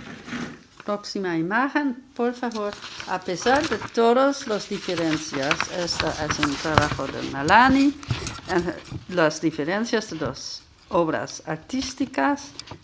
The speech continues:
Salcedo y Malani. En la próxima es Salcedo, por favor. Es, es un, eh, un póster, eh, en la ciudad de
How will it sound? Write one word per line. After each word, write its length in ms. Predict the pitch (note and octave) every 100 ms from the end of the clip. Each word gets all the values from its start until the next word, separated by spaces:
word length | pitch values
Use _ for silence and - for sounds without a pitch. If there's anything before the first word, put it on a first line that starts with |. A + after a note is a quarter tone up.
| -
Salcedo 1080 | - F3+ D3 - - F#3+ A3 B3 B3+ E4 E4 - - - -
y 320 | G#3+ G#3 G3 -
Malani. 920 | - F3+ F3+ G3 G3+ F#3+ D#3+ A3 D4+ -
En 100 | E3+
la 140 | D#3+
próxima 640 | F3+ G3+ - G#3+ G#3 G#3 F#3+
es 80 | D#3+
Salcedo, 800 | - - D3 C#3+ G3 G#3+ C4 D4 -
por 140 | F#3+ F3
favor. 420 | F3+ F3 A3 C#4+ - - - - - - - - - _ _ - - _ _ _ - _ _ - _ -
Es, 320 | E3 E3 -
es 240 | F3 D#3+
un, 280 | E3+ D3 C3
eh, 320 | B2+ C3 C3 C3 _ _ _ -
un 160 | F#3+ E3
póster, 840 | D#3+ G3+ F#3+ - F3+ E3 C#3+ C#3 C#3
eh, 100 | - - - - - -
en 180 | D#3+ D3+
la 80 | C#3+
ciudad 540 | C#3+ - E3+ E3 E3
de 240 | D#3 C#3+